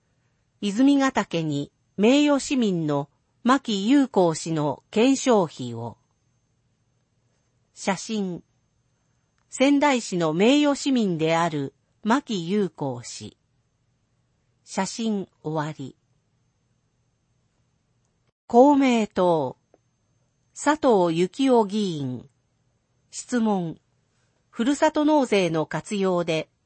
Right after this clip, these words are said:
ブックスタートの実施を求めるが、市長に伺う。答弁。ふるさと納税の活用も含め、可能な範囲から進めることも念頭に置きながら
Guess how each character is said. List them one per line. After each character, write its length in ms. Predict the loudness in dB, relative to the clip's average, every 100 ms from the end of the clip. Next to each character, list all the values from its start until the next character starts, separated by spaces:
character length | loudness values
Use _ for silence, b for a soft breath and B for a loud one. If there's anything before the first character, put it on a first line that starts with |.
| -10
ブ 100 | -4 -4
ッ 40 | _
ク 120 | -8
ス 120 | -6
タ 220 | -2 0 0
ー 20 |
ト 160 | -2
の 160 | -2 -4
実 380 | -6 -12 -6 -2
施 40 |
を 120 | 0
求 260 | 0 0 0
め 140 | 0
る 120 | -4 -6
が、 240 | -8 -12 _ _ _ _
市 140 | -18 -4
長 280 | 0 0 0
に 220 | -4 -6
伺 520 | -10 -10 -8 -6 -8
う。 200 | -8 -12 -18 _ _ _ _ _ _ _ _ _ _ _ _ _ -2
答 240 | 0 0
弁。 340 | -2 -8 -12 -18 _ _ _ _ _ _
ふ 140 | -6 -2
る 100 | 0
さ 160 | 0
と 140 | 0 2
納 180 | 2 2
税 240 | 0 0
の 160 | -2 -4
活 280 | -6 -4
用 260 | -2 0 0
も 160 | -2 -6
含 260 | -6 -8
め、 240 | -6 -8 -12 _ _ _ -2
可 140 | 2
能 240 | 4 4 4
な 140 | 2
範 280 | 2 0 0
囲 120 | 0
か 160 | 2 4
ら 120 | 2
進 280 | -2 -4 0
め 100 | 0
る 120 | 0
こ 140 | -2
と 120 | 0 0
も 140 | 0
念 260 | 0 -2 -2
頭 240 | 0 0
に 180 | 0 0
置 220 | -2 -2
き 20 |
な 140 | -4 -4
が 140 | -4
ら 240 | -4 -4